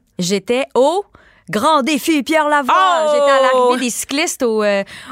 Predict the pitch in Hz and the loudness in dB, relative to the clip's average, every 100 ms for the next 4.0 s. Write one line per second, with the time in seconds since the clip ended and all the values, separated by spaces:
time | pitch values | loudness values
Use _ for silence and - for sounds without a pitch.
0 | - 208 202 196 190 190 - 196 180 190 | -8 -4 -2 -2 -2 -4 -4 -4 -4 -4
1 | 330 381 - 262 285 247 214 226 233 269 | -6 -6 -2 0 0 -2 -2 -4 -4 -2
2 | 427 - 285 311 233 180 - - - 233 | -2 0 0 0 0 -4 -6 -10 -4 0
3 | 339 349 339 247 262 240 185 202 196 233 | 2 2 4 2 0 -4 -2 -2 0 -2